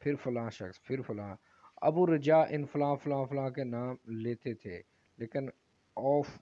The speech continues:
भूल गए। फिर चौथे हज़रत उमर बिन ख़त्ताब जागे और हमारा दस्तूर ये कि, ये था कि जब नबी सल्लल्लाहु अलैहि वसल्लम सराहत फरमाते तो कोई आपको बेदार नहीं करता था, ता-,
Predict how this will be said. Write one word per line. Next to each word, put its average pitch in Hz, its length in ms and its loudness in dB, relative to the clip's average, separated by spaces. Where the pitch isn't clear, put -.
भूल 123 240 -4
गए। 95 220 -8
फिर 190 180 6
चौथे 175 460 4
हज़रत 147 320 0
उमर 151 180 0
बिन 143 160 -2
ख़त्ताब 135 500 0
जागे 101 380 -4
और 123 120 -4
हमारा 120 520 -2
दस्तूर 113 460 -6
ये 147 220 -2
कि, 117 240 -6
ये 156 180 2
था 143 240 4
कि 139 200 -4
जब 135 280 2
नबी 131 240 -4
सल्लल्लाहु 135 240 -2
अलैहि 131 120 -8
वसल्लम - 40 -4
सराहत 123 340 -2
फरमाते 117 520 -4
तो - 200 8
कोई - 220 12
आपको - 200 0
बेदार 107 340 -6
नहीं - 180 12
करता 95 280 4
था, - 180 -16
ता-, 147 380 -2